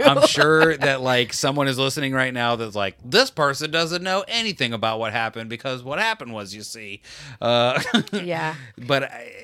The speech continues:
Speaker 2: Like, one of my coworkers went to the concert or whatever, and they didn't come to work, um, on Monday because of it.
Speaker 1: Did you call him and be like, "Hey,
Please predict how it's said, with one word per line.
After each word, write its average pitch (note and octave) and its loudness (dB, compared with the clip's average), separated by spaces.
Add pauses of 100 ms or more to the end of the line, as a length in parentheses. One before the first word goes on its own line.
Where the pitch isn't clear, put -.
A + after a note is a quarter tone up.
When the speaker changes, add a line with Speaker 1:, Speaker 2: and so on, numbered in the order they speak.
(360)
Speaker 2:
Like, G#3 4
one G#3+ 2
of A3+ 2
my G3 4
coworkers D#3 0
went D3 -6
to D#3 -4
the C#3+ -2
concert D3 -4
or D3 -4
whatever, D#3 -2
and D3 -4
they D3 -4
didn't D3 -6
come D3 -6
to C#3 -8
work, C#3 -6 (680)
um, D3 -6
on D#3+ -10
Monday D#3+ -2 (360)
because D#3+ -6
of D#3 -6
it. D#3 -4 (160)
Speaker 1:
Did - -4
you - -6
call G2+ 2
him G#2 -4
and F#2+ -6
be G2 -2
like, F#2 -2
"Hey, F#2+ -4